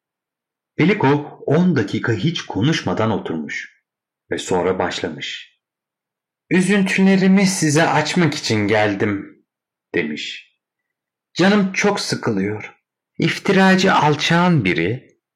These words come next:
benim ve ikimize de çok yakın bir bayanın gülünç bir resmini yapmış. Şuna inanmanızı istiyorum ki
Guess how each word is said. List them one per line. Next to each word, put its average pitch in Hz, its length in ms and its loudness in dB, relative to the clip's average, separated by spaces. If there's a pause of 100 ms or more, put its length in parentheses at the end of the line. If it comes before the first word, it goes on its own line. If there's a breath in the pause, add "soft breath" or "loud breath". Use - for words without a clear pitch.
(340)
benim 90 540 -2 (580)
ve 87 120 0
ikimize 101 600 -2
de 98 160 0
çok - 400 -4
yakın 127 460 2
bir 92 260 -2
bayanın 92 640 0
gülünç 123 540 0
bir 160 180 2
resmini 156 540 2
yapmış. - 800 -4 (720)
Şuna 127 360 -2
inanmanızı 120 640 0
istiyorum 127 640 0
ki - 520 -2